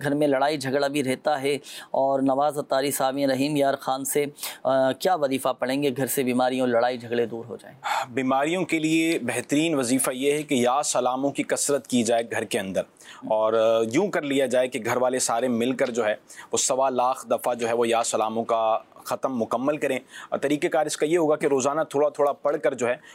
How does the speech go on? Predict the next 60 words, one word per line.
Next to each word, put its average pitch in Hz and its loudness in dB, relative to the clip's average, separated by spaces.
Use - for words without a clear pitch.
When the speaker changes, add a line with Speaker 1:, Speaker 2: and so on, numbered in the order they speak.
Speaker 2:
وہ 120 2
یا 131 2
سلاموں 135 0
کو 156 0
ایک - -4
سوا 131 0
لاکھ 123 -2
مکمل 131 0
کریں، 135 -4
تو 131 -2
انشاءاللہ 127 0
گھر 117 -2
میں 127 0
خیر 120 2
و 131 2
برکت 113 -2
کا 139 2
بھی 139 0
نزول 135 4
ہوگا۔ 131 2
اگر 139 0
کاروباری 147 0
معاملات 165 0
ہوں 156 0
گے 160 2
تو 156 0
وہ 143 2
بھی 165 0
دور 180 2
ہو 175 4
جائیں 139 0
گے، 147 0
لڑائی 139 2
جھگڑے 135 2
یہ 131 2
بھی 131 2
انشاءاللہ 117 0
ختم 113 -2
ہو 92 -4
جائیں 78 -8
گے۔ - -18
Speaker 1:
سوا 185 0
لاکھ 175 0
مرتبہ 156 2
پڑھنے 131 0
کا 127 0
آپ 123 -2
نے 127 -4
فرمایا، 123 -2
تو 180 0
یوں 202 2
بھی 302 0
ہو 202 2
سکتا 202 -4
ہے 262 -2
نا 277 -2
کہ 240 0
ایک 202 0
دن 233 -2
میں 233 -2